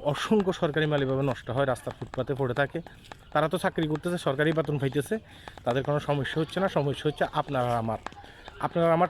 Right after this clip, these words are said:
ট্যাক্সের পয়সা হচ্ছে এটা, এই কারণে ভিডিওটি করতেছি। হ্যাঁ, এগুলো কিন্তু এখন আপনি প্রশ্ন করতে পারেন যে এটা কোথায়, এটা সমগ্র বাংলাদেশে আছে, এই ধরনের সরকারি জিনিসপত্র নষ্ট হয়। আরেকটা দৃশ্য দেখাই, দেখেন,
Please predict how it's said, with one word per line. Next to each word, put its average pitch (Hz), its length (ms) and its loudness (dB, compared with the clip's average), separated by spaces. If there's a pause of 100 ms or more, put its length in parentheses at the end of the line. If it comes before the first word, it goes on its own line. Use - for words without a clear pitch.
ট্যাক্সের 160 340 0
পয়সা 156 200 2
হচ্ছে - 240 -2
এটা, 90 160 -14 (640)
এই 120 100 -10
কারণে 131 280 2
ভিডিওটি 123 360 0
করতেছি। - 360 -12 (600)
হ্যাঁ, 175 160 -2 (600)
এগুলো 131 180 2 (100)
কিন্তু 147 220 0 (680)
এখন 151 180 4
আপনি 156 180 0
প্রশ্ন 160 220 2
করতে 180 180 0
পারেন 170 200 4
যে 175 100 4
এটা 156 100 2 (100)
কোথায়, 107 260 -2 (160)
এটা 143 200 2
সমগ্র 170 240 4 (120)
বাংলাদেশে 147 380 4 (120)
আছে, - 160 -16 (920)
এই 123 100 -2
ধরনের 143 280 2 (440)
সরকারি 135 380 2
জিনিসপত্র 131 360 -2 (140)
নষ্ট - 280 -8
হয়। 101 140 -10 (1700)
আরেকটা 147 320 4
দৃশ্য 139 160 0 (120)
দেখাই, 104 240 0
দেখেন, 107 260 -2